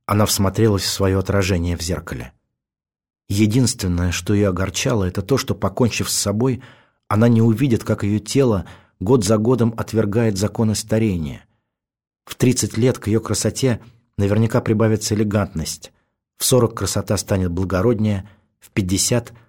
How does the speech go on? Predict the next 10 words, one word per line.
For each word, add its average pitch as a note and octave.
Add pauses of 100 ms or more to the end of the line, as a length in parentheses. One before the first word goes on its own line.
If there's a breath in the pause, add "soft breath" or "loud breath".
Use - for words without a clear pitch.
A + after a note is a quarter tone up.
(100)
расцветёт G#2+
зрелостью. F2 (720)
Белль G#2+ (420 loud breath)
сумела A#2+
бы G2+
отразить G2
все -
эти F#2+
атаки G2
времени. F2+